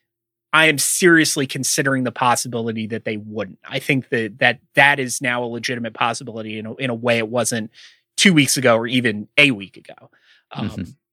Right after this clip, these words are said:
Speaker 1: and just,
Speaker 2: Yeah,
Speaker 1: you
Speaker 2: someone
Speaker 1: know,
Speaker 2: was
Speaker 1: looking
Speaker 2: tr-, trying to talk me into the Astros as the flop team when we were doing our preseason predictions based on the lack of depth. And I thought about it, but at that point, Verlander was fine as far as we knew.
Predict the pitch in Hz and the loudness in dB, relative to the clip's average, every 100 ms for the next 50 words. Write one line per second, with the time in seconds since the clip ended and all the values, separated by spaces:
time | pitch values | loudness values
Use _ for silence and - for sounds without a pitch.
0 | _ _ _ _ _ _ - 135 151 - | _ _ _ _ _ _ -4 0 2 0
1 | - 196 113 113 196 240 226 - - _ | 2 4 4 4 4 2 -4 -8 -14 _
2 | - 120 107 - 101 107 110 107 113 107 | 2 2 2 2 0 0 -2 -2 0 0
3 | 95 92 104 - 92 95 92 95 - - | 4 4 4 0 0 0 0 0 -2 2
4 | 107 107 - - 104 98 104 107 98 101 | 2 2 0 -4 -2 -2 -2 -2 0 2
5 | 98 98 101 101 98 - 104 - 104 107 | 2 4 4 4 4 2 0 0 0 0
6 | 98 117 190 - 110 95 - 107 - 110 | 2 4 6 4 0 0 0 2 2 2
7 | 101 95 98 95 101 - 90 110 - - | 2 0 0 2 2 0 0 4 4 2
8 | - - 98 95 95 - - - - 120 | -10 -2 -2 0 -4 -8 -18 -16 -4 0
9 | 233 254 220 165 151 151 151 147 _ 127 | 4 4 4 4 6 4 2 -2 _ 2
10 | 123 - 117 - 135 - 117 117 - 110 | 2 0 0 2 0 2 -2 -2 0 0
11 | 110 113 107 107 104 98 - 110 104 95 | 2 2 2 2 2 0 2 4 2 0
12 | 92 - - 92 92 92 101 92 90 101 | -2 -4 -2 0 0 0 0 0 0 0